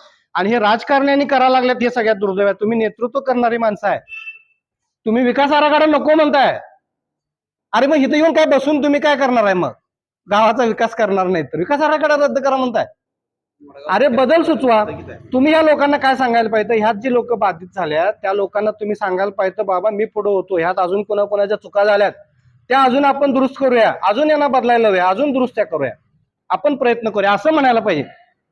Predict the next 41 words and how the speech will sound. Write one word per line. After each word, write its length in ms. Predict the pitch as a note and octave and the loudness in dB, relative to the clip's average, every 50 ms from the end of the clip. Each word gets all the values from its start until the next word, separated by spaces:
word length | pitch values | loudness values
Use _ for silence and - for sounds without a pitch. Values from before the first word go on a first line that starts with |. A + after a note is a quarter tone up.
| _ | _
का 80 | - A#3+ | -4 -4
सगळं 360 | B3 C4 B3 A#3+ C4 D4+ C4+ | 0 0 2 2 2 2 2
चुकीचं 360 | - D4+ B3 A#3 D4+ C#4 D#4 | 0 -2 -4 -2 0 0 2
झालं 220 | D4+ C#4+ C#4 C#4 C4+ | 2 2 2 4 4
हे 120 | C4+ C4+ | 2 2
रद्द 200 | B3 B3+ A#3+ G#3+ B3+ | 2 2 0 0 0
करा 240 | A3 B3 A#3 A#3+ | 0 0 0 2
आणि 220 | A3+ A3 A3 A3 A3+ | 2 2 0 0 -2
तुम्ही 280 | A3+ A3+ A3+ A3+ A#3+ | -4 -4 -4 -2 -2
काय 160 | A#3 B3 B3 A#3+ | -2 -2 -2 -2
करू 180 | - A#3+ A3+ | -2 -2 -2
नका, 220 | A3+ A3+ G#3+ A3 A3 | 0 0 0 0 0
आम्ही 200 | G#3 G#3 G#3+ F#3+ | 0 0 -2 -4
सगळं 240 | A3 G#3+ G#3 G#3+ | -4 -2 -2 -2
करतो. 480 | G#3 - G#3 F3+ E3+ - F#3+ F3 E3 - _ _ _ _ _ _ _ _ _ _ _ _ - | -2 -2 -4 -6 -4 -4 -4 -4 -4 -6 _ _ _ _ _ _ _ _ _ _ _ _ -4
आता 180 | F#3 G#3 A#3 | -2 0 0
ह्यात 260 | C4 B3+ B3+ C4 B3+ C#4 | 2 2 2 2 2 2
आणि 140 | C#4 C#4 | 2 2
पुढे 260 | C#4+ A3 A#3+ C4+ B3+ C4+ | 2 0 0 2 2 2
येईल, 140 | C#4 C#4 | 2 2
आता 160 | C4+ B3+ A3 C4 | 2 2 0 0
कोर्टात 380 | C4 - B3+ A3+ G3 B3+ B3+ | 0 0 0 0 2 0 0
जावं 280 | G#3+ C4+ C4 C4 C4 C4+ | 2 2 4 4 4 4
लागेल, 400 | C4+ C4 C4 B3 C4+ C4+ C4 C4 | 4 4 4 4 2 0 0 0
तुम्ही 180 | C#4 B3+ C4 | -2 -2 0
पैसे 260 | - C4 A#3+ A#3 B3 C4+ | 0 0 -2 -2 -2 0
गोळा 240 | B3+ C4 C4 C4+ | 2 2 2 2
करा, 280 | C4 C4 C4+ B3+ C4 C4+ C4 B3+ - - - - - - - | 2 0 0 0 0 0 0 -4 -8 -16 -20 -20 -20 -18 -8
हे 120 | - A#3+ | -2 0
यांचं 220 | C#4 C#4 B3+ D4 C#4+ | 0 0 2 0 0
कायमचं 460 | - C#4+ C#4 C#4+ D4 D#4 C#4 D4 D4 | 0 0 2 2 2 2 2 2 0
आहे. 120 | A3+ D3+ A2+ - - - _ _ _ _ _ _ _ _ _ _ _ _ - | 0 0 -2 -6 -16 -20 _ _ _ _ _ _ _ _ _ _ _ _ -4
कुठेही 240 | A#3+ G#3 C#4 C#4+ | -2 0 2 2
बैठक 320 | C#4+ C4+ C#4 B3+ - C#4+ C#4+ | 2 2 2 2 2 2 2
झाली 260 | C4+ C#4+ C#4+ C4+ C#4 | 2 2 2 2 0
की 80 | B3 C#4+ | 0 0
पैसे 300 | A#3 C#4 C4 - C4+ C#4+ | 0 0 0 0 0 0
गोळा 220 | C4+ C4+ C4 C4 | 2 4 4 2
करायचं. 320 | B3+ B3+ B3+ B3+ A#3+ B3 | 2 2 2 2 2 2
आंदोलन 320 | B3 A3+ A#3 A#3 A#3+ C4 C4 | 0 0 0 0 0 0 0
अंकुश 260 | B3+ B3 B3 B3 B3 | 0 -2 -2 -4 -4